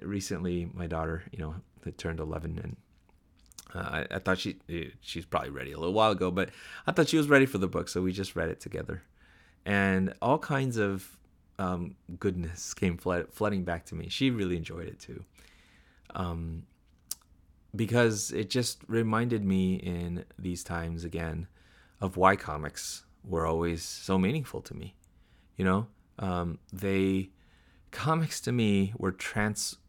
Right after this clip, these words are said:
transporters to the past, um, even to a racist past where, um, me and my people might have been depicted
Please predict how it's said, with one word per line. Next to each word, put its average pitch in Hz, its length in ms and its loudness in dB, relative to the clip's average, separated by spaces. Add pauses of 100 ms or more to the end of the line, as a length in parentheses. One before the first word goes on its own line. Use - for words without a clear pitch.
(120)
transporters - 1500 -2 (580)
to - 240 0
the - 120 -2
past, - 720 0 (560)
um, 95 340 2
even 156 340 4
to 123 300 4
a 107 140 0
racist 101 580 0
past - 540 -10 (500)
where, 87 440 0
um, 82 360 -4 (720)
me 95 240 4
and 85 100 0
my 85 160 0
people 85 300 -4
might 80 140 -2
have 78 60 -4
been 80 200 -4
depicted 80 540 -8